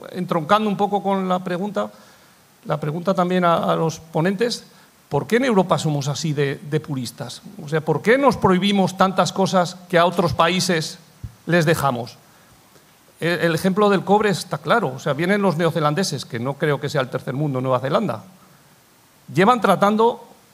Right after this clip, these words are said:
desde la década de los sesenta, fumigando, además te lo dicen con toda la cara. "Esto lo hacemos allí y,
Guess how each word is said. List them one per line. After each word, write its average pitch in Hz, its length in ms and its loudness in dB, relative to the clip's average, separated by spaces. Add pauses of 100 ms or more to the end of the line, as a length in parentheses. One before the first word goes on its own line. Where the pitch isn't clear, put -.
(120)
desde 160 260 -2
la 151 100 4
década 185 200 2
de 220 80 4
los 202 60 0
sesenta, 160 440 -2
fumigando, 165 500 0
además 208 240 2
te - 80 0
lo 185 80 0
dicen 247 240 -2
con 156 220 -2
toda 185 200 2
la 165 200 2
cara. 226 320 0 (520)
"Esto 139 220 -4
lo 226 60 2
hacemos 226 320 -2
allí 208 180 -4
y, 165 500 -10